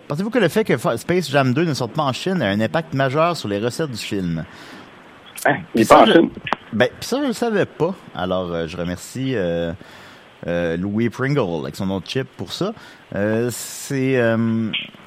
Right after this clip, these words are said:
Speaker 1: je savais pas, puis je suis allé googler, puis oui, effectivement, il sort pas en Chine. Et, parce que la Chine, ils ont, ils ont un quota de films américains,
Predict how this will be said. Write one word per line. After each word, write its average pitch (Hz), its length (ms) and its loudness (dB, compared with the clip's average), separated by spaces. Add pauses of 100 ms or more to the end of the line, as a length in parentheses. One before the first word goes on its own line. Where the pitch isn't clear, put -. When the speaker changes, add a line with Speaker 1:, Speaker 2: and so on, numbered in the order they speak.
(680)
Speaker 1:
je 101 40 -6
savais 127 200 4
pas, 160 180 0
puis - 120 -12
je - 60 -12
suis 123 80 -2
allé 120 140 2
googler, 131 400 0
puis 123 160 -6
oui, 151 160 0
effectivement, 117 440 -6
il 180 100 -2
sort - 180 2
pas - 160 -2
en 175 140 -2
Chine. 151 360 -4 (720)
Et, 95 440 0
parce 117 160 -6
que 131 100 -2
la 113 140 4
Chine, 240 380 -2
ils 113 80 2
ont, 92 300 0
ils 98 100 -2
ont 104 220 2
un 92 160 0
quota 175 440 -4 (120)
de 92 120 -2
films 131 200 -4
américains, 104 440 0